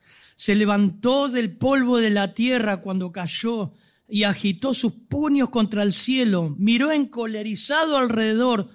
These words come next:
ahogándose con furia y buscando ventilar su odio y su rencor con la humanidad." Va a ser terrible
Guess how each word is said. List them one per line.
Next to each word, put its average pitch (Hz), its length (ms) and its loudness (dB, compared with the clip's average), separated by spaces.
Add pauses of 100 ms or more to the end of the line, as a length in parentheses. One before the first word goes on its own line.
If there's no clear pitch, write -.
(420)
ahogándose 233 1080 0
con 214 220 0
furia 262 360 -2
y 240 40 0
buscando 240 500 0
ventilar 220 800 0
su 226 340 -6
odio 175 540 -2 (320)
y 202 120 -6
su 202 180 -2
rencor 185 720 -2
con 190 160 -4
la 180 80 -4
humanidad." 170 440 -2
Va 170 100 -12
a - 20 -14
ser 196 260 -12
terrible 202 1120 -10